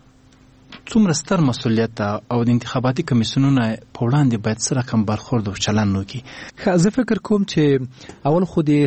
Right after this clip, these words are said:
Speaker 2: خلکو ولس همدغه اوس او لا له وړاندې په ډیموکراسۍ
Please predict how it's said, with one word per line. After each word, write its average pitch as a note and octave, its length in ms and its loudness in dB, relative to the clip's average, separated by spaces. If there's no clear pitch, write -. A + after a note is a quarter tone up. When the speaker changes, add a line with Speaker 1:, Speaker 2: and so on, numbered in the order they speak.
Speaker 2:
خلکو D#3+ 380 0
ولس D#3+ 200 0
همدغه B2+ 420 2
اوس D3+ 300 2
او B2 100 0
لا A#2+ 140 2
له A#2+ 160 2
وړاندې B2+ 800 0
په A2 140 -2
ډیموکراسۍ A2+ 600 0